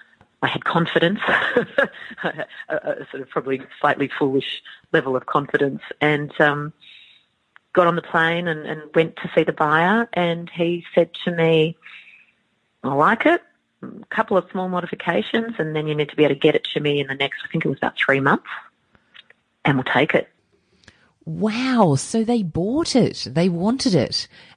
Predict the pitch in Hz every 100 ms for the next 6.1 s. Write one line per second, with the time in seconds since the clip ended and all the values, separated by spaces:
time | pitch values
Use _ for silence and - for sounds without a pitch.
0 | _ 175 180 160 196 254 269 269 220 160
1 | 185 175 156 - - _ _ - - -
2 | 156 156 180 208 226 175 185 - - -
3 | 170 165 143 160 185 - 165 202 151 127
4 | 131 175 294 339 - - _ _ _ -
5 | 175 - - 147 139 196 165 135 123 -
6 | 131